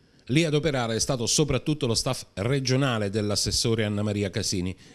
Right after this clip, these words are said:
ma il fine è analogo, anzi identico. E la forza della Val Vibrata, ma anche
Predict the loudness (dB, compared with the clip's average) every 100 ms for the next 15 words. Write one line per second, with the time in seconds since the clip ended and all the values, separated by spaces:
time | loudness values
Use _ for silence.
0 | -12 -2 0 0 -2 0 0 -2 -4 -2
1 | 0 0 0 -4 -6 -4 -2 -2 -2 -4
2 | -8 _ -8 -2 0 0 -2 -8 -10 -12
3 | -16 -20 -20 -20 -20 _ _ -2 0 2
4 | 2 0 2 0 2 0 0 0 -2 0
5 | 0 0 -4 -8 -6 -4 -2 -2 -4 -2
6 | -4